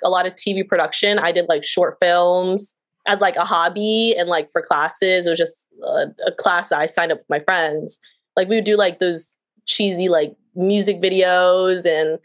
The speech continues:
all that. Um, and so when, you know, we had this project, I was like,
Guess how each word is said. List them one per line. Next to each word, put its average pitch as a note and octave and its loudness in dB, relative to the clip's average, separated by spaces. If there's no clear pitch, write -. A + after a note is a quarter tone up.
all F3 2
that. D#3+ 2
Um, D3 -2
and E3+ 2
so F#3 2
when, F3 2
you G3+ 2
know, G3+ 4
we G3+ 2
had D4+ 0
this F3+ 0
project, E4 0
I F3 2
was G3 -2
like, F#3+ 0